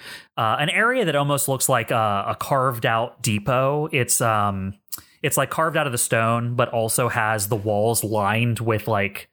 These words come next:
the, the metal from the cargo containers. So it almost looks like you're in a big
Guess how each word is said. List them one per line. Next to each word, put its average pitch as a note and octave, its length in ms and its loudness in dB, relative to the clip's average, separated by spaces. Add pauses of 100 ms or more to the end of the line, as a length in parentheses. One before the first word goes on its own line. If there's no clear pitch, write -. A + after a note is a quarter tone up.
(260)
the, A2 400 2
the A#2 80 2
metal G#2 360 0
from G#2 380 0
the G#2 100 0
cargo A2+ 560 0
containers. C#3 720 0 (280)
So D#3 140 0
it C#3+ 40 -2
almost G3 340 0
looks F3+ 160 0
like D#3+ 200 0
you're C#3+ 100 2
in D3 180 0
a A#2+ 80 -2
big C#3 540 -2